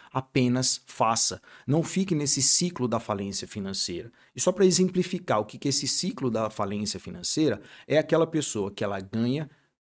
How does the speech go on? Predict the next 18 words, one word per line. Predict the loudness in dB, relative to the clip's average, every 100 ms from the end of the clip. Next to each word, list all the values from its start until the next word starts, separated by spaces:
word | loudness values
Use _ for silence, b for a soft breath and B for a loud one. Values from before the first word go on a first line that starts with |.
| _ -8
e |
gasta. | -4 -2 0 -2 -4 -20 _ -20 -6
Ganha | -2 0 -2
e | -6
gasta. | -6 -6 -6 -6
Não | -4 -2
tem | 0 0
lucro | 0 -2 -2 -6
no | -6
final | -6 -8 -8
do | -8
mês, | -6 -6 -6
não | -6
tem | -2 -4
acúmulo | -4 -6 -2 0 -2
financeiro. | -2 -4 -2 -2 -2 -4 -8 B B -2
Ela | 2
sempre | 4 6 4 0 -2 -2 -2